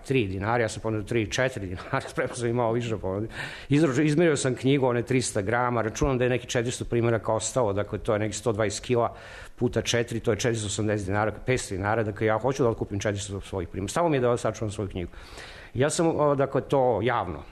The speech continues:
uputio, ovaj, taj predlog, tu ponudu glasniku, o, čak sam zvao posle toga, kad je to izašao, zvao sam glasnik da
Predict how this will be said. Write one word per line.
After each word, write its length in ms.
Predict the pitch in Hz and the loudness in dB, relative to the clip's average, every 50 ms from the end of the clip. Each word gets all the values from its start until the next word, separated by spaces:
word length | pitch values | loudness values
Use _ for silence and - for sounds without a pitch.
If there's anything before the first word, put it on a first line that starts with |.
| - - - | -14 -12 -12
uputio, 480 | - - - 92 85 - - 107 90 | -10 -8 -6 -8 -6 -4 -2 -2 -2
ovaj, 200 | 78 76 73 82 | -2 -2 -4 -6
taj 160 | 82 - 92 87 | -6 -4 -6 -4
predlog, 480 | - 98 90 101 101 90 78 - - - - - - | -2 0 0 0 0 -2 -4 -4 -8 -6 -4 -4 -4
tu 80 | 104 | -4
ponudu 460 | - - 120 110 117 113 95 85 - - - - - - - - - - - - - - - - - | -4 -2 0 0 0 0 -2 -4 -8 -12 -14 -14 -16 -16 -14 -14 -14 -14 -16 -16 -16 -16 -16 -12 -8
glasniku, 1120 | - 104 113 107 107 104 - - 135 135 135 - - 143 139 131 131 127 127 127 120 113 - | -4 -2 0 0 0 0 0 2 0 0 0 0 0 2 4 4 4 4 4 4 2 2 2
o, 340 | 113 110 113 113 113 107 98 92 69 53 - - - - - - - - - - - - - - - - | 2 2 4 2 2 0 -2 -4 -6 -6 -8 -10 -10 -12 -14 -16 -16 -16 -16 -16 -16 -16 -16 -16 -10 -6
čak 180 | - 98 - | -6 -6 -4
sam 100 | - 107 | -4 -4
zvao 260 | 95 98 135 131 - | -2 0 0 0 0
posle 240 | - 95 - - 98 | -2 -6 -8 -8 -10
toga, 340 | - - 98 98 85 80 - - - - - - - - - - | -6 -4 -4 -4 -4 -6 -8 -10 -12 -14 -14 -14 -14 -14 -14 -12
kad 120 | - - 95 | -10 -8 -8
je 60 | 90 | -6
to 120 | - - | -6 -6
izašao, 480 | 95 92 107 98 98 - - 78 85 92 98 - - 104 | -6 -4 -4 -6 -6 -4 -4 -4 -4 -6 -6 -8 -8 -4
zvao 240 | 95 95 135 143 135 | -2 0 2 2 0
sam 160 | - - 127 | 0 0 0
glasnik 340 | 110 117 110 104 - 101 82 | 0 2 0 0 -2 -6 -8
da 160 | 78 76 69 | -8 -10 -12